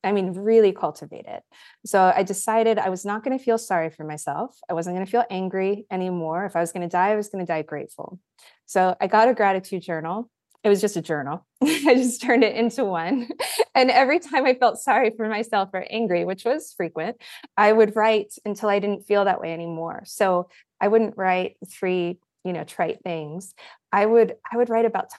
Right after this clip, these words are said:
tiny things. I would write about a nail, you know, or my earlobe or the dust in the room. Uh, I would really break it down. On hard days, I would think about how the things in my room came to be.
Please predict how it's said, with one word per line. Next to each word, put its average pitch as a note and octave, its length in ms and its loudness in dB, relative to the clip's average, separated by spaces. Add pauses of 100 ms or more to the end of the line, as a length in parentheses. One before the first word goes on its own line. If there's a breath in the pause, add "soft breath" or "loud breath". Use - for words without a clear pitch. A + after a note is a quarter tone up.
tiny F3+ 320 -8
things. - 440 -14 (120)
I G#3 200 0
would G#3+ 180 2
write G3+ 220 0
about F#3 480 0 (100)
a F3+ 80 -6
nail, E3 580 -6 (220)
you G3+ 160 0
know, F3 340 -2
or F#3 120 -2
my E3 260 -6
earlobe D#3+ 520 -2 (440 soft breath)
or F3 500 2
the F3 80 -6
dust E3+ 440 -4
in D#3 80 -8
the D#3 100 -10
room. - 440 -10 (440)
Uh, F#3 200 4
I - 20 -4
would G#3+ 200 2
really A#3+ 200 4
break G3 240 -2
it F3 100 -8
down. D#3 480 -8 (160)
On G3 140 -2
hard A3+ 420 0
days, E3+ 560 0
I F#3 100 2
would F#3+ 160 -2
think G3+ 180 -8
about F#3 260 -2
how F#3+ 200 -4
the G3 120 -4
things F#3 320 -6
in E3+ 80 -8
my E3 100 -8
room E3 460 -8
came D#3+ 300 -14
to D#3+ 100 -10
be. D#3 400 -4